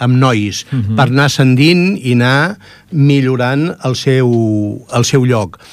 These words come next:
Speaker 1: Cosa que amb les noies, eh, no és així. Passem de primera divisió, única, exclusivament primera divisió, a divisió d'honor.
Speaker 2: I súper.
Speaker 1: I súper.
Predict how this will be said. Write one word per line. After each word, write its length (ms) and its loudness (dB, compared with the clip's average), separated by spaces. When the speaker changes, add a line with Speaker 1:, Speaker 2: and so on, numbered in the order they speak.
Speaker 1:
Cosa 600 -2
que 80 -8
amb 140 0
les 160 -4
noies, 640 -2
eh, 320 2
no 160 2
és 80 -2
així. 420 -2
Passem 560 0
de 160 0
primera 420 2
divisió, 500 2
única, 540 2
exclusivament 800 2
primera 360 2
divisió, 600 2
a 380 2
divisió 440 2
d'honor. 480 0
Speaker 2:
I 80 -8
súper. 440 -8
Speaker 1:
I 160 2
súper. 420 0